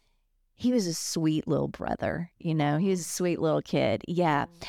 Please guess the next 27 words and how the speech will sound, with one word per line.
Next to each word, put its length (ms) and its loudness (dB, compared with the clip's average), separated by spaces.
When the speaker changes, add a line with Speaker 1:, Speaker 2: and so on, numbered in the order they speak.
Speaker 1:
But 220 6
in 120 2
that 240 0
season 520 -2
specifically, 720 -2
I 140 4
was 160 2
so 120 0
self-absorbed. 800 0
I, 40 -20
I 60 4
don't, 300 4
I 40 0
mean, 140 2
he 320 2
could 220 0
have 80 0
been, 420 0
who 120 4
knows 380 4
what 80 -6
he 140 0
was 160 -6
doing? 340 -2
I 240 4
was 400 -2
like, 460 -2